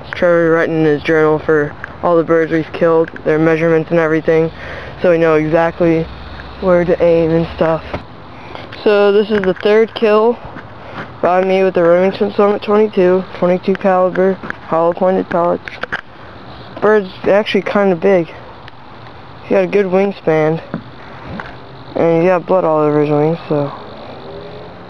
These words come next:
yeah, that's great. I went right through his wing into him. He had his wings like that, I guess. There's already flies on him. No, go away, fly.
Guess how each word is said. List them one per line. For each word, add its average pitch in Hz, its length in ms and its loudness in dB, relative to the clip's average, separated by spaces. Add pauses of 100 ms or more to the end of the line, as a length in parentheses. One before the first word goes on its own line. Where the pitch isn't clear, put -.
(140)
yeah, 156 500 2
that's - 300 -10
great. 147 540 0 (1160)
I 185 120 2
went 185 240 4
right 175 260 4
through 175 180 4
his 165 140 2
wing 165 320 4
into 160 260 2
him. 151 200 2
He 175 60 2
had 160 180 2
his 160 140 0
wings 160 260 2
like 147 200 0
that, 151 240 2
I 147 40 0
guess. 147 280 0 (1600)
There's 170 180 2
already 165 320 2 (100)
flies 151 320 0
on 151 240 0
him. 156 120 -10
No, 160 220 2
go 185 300 4
away, 156 220 0
fly. 151 280 -4